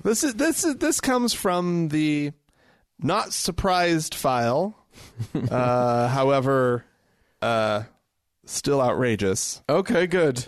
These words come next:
Speaker 1: Uh, oh, God. Uh, Oklahoma State Senator has been charged with three felonies after child prostitution investigation.
Speaker 2: Of course.
Speaker 1: He was caught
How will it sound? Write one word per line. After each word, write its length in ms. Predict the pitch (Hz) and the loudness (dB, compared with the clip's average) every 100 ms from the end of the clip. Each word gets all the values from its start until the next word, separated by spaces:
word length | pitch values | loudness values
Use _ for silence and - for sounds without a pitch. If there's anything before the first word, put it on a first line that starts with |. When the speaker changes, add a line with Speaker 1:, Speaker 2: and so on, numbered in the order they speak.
| - | -4
Speaker 1:
Uh, 40 | |
oh, 600 | 113 113 110 113 107 101 | 0 0 0 0 0 -2
God. 320 | - 101 98 92 | -6 -6 -4 -4
Uh, 320 | - 143 147 | -2 -2 -2
Oklahoma 380 | - 208 226 226 | 0 0 2 2
State 280 | 214 226 202 | 0 0 0
Senator 460 | 190 202 220 202 143 | 0 0 2 2 0
has 140 | 147 | -2
been 180 | 151 156 | -4 -4
charged 640 | - 185 180 139 107 - - - - - | -2 2 2 0 -2 -14 -20 -20 -20 -6
with 160 | - 151 | -4 -4
three 380 | - 170 202 233 | -2 0 2 0
felonies 880 | - 208 226 220 139 80 - - - _ _ _ - | 0 2 4 2 0 -4 -8 -12 -14 _ _ _ -6
after 300 | 156 151 165 | -4 -2 -2
child 340 | 180 175 175 | 0 0 0
prostitution 800 | 180 170 - 143 170 170 - 143 | 0 -2 -4 -4 -2 0 0 0
investigation. 800 | 131 131 - 123 113 95 - - | 0 -2 -4 -4 -4 -4 -8 -4
Speaker 2:
Of 560 | 156 185 196 196 185 147 _ _ _ _ _ | 0 2 2 0 -2 -6 _ _ _ _ _
course. 1160 | - - - - 90 98 98 - - - - - _ _ | -10 -10 -8 -4 -2 -2 -2 -4 -4 -6 -8 -14 _ _
Speaker 1:
He 140 | - 117 | -6 -4
was 200 | 104 98 | -4 -6
caught 640 | - - 254 165 - - | -10 -2 0 0 -4 -12